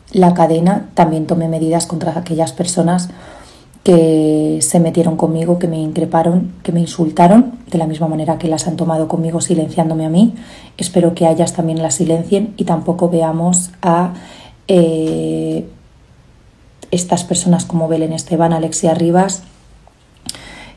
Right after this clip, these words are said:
eh, Joao y Cristina Porta más en un plato de televisión, que sea igualdad para todos.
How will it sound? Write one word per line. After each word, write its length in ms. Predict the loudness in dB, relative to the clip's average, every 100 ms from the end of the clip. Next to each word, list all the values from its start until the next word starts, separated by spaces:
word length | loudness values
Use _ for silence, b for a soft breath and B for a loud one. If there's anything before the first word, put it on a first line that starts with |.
| -4
eh, 600 | 2 4 4 0 0 0 4
Joao 580 | 4 6 6 4 2 -10 _ -20 -20 _ _ _ _
y 140 | 0
Cristina 500 | 2 -2 0 -2 -2
Porta 420 | -2 -2 0 0 2
más 240 | 2 2
en 80 | -2
un 80 | -4
plato 260 | -6 -4
de 100 | -4
televisión, 640 | -4 -4 -4 -4 -4 -4 -8
que 120 | -6 -6
sea 240 | -2 0
igualdad 400 | 2 2 0 -2
para 200 | -4 -4
todos. 380 | -6 -6 -8